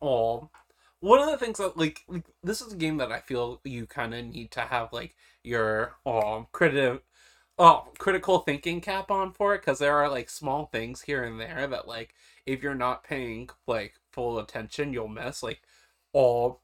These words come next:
one of the things that, like, um, gets me about Psy King Sensorium is, like, oh, you, like, there are figments through every level where you collect to just, like, increase your psi rank or whatever.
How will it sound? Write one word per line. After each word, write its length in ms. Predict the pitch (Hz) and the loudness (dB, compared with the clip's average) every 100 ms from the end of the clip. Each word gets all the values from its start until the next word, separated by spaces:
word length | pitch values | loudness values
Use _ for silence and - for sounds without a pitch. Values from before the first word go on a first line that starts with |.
| _ - | _ 0
one 160 | 180 | 2
of 100 | 190 | 2
the 80 | 190 | -2
things 240 | 196 175 | -4 -4
that, 180 | 170 160 | -2 -2
like, 180 | 135 123 _ _ _ - | -4 -8 _ _ _ -2
um, 420 | 131 110 110 127 - _ _ _ _ _ _ _ - | 0 2 -2 -6 -10 _ _ _ _ _ _ _ -4
gets 200 | 135 - | -2 -2
me 120 | 131 | -6
about 220 | 120 117 | -4 -4
Psy 200 | - 135 | -2 -2
King 260 | - 131 123 | -2 -8 -10
Sensorium 840 | - 110 - 113 110 120 135 143 - _ _ _ | -10 -12 -10 -8 -6 -6 -6 -8 -10 _ _ _
is, 280 | 127 131 120 | -2 -2 0
like, 340 | 120 110 110 _ _ _ _ _ - | 0 0 -4 _ _ _ _ _ 2
oh, 420 | 135 113 117 - _ _ - | 4 6 4 0 _ _ -10
you, 280 | 160 170 - _ | -6 -4 -6 _
like, 340 | 139 135 120 139 | -6 -4 -4 -2
there 180 | 165 | 2
are 120 | 156 135 - | 4 2 0
figments 440 | 175 147 113 - | -2 -2 -4 -6
through 180 | 135 113 | -4 -2
every 380 | 110 113 113 113 | -2 -2 -2 -2
level 360 | 113 113 113 | -2 -2 -2
where 140 | 110 110 | -4 -6
you 200 | 113 113 | -8 -10
collect 500 | - 110 113 113 - | -8 -4 -4 -6 -8
to 400 | 123 110 110 110 _ _ _ - | -6 -4 -4 -8 _ _ _ -4
just, 220 | 127 - | -2 -2
like, 200 | 113 - | -6 -6
increase 460 | 120 110 127 117 117 | -14 -8 -6 -6 -6
your 100 | 107 | -6
psi 260 | - 107 | -4 -2
rank 320 | 113 120 127 | -4 -6 -8
or 60 | 147 | -4
whatever. 380 | 139 139 143 | 0 0 -2